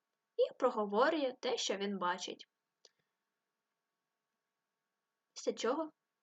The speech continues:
проект зупиняється, і ведмедик повертається до Арктики. Починаємо. Арктика. І відразу можна перевіряти: ліс, гори, зима. Якщо все вірно, отже, ми виконали вправу правильно.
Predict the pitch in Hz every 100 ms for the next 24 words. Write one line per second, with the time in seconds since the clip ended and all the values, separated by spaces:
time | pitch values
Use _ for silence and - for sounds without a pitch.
0 | - - - 523 - 330 254 202 208 208
1 | 208 - 220 _ _ - 233 208 - 185
2 | 180 190 202 403 - 220 226 - 262 370
3 | - 226 214 - 220 214 - - 220 -
4 | _ - - - 339 311 226 202 202 208
5 | - _ - 202 185 - - - - 370
6 | _ _ - 427 311 320 330 302 311 285
7 | 285 277 - 240 - - 220 _ 208 214
8 | 170 190 330 - - _ _ _ - -
9 | _ - 202 208 180 175 180 226 381 -
10 | _ _ _ _ _ _ _ _ _ _
11 | _ 269 294 311 302 294 _ _ _ 226
12 | 220 - 202 - 185 165 170 180 359 -
13 | _ _ 208 185 202 480 320 220 214 220
14 | 202 196 202 - 320 427 262 - 214 214
15 | 208 208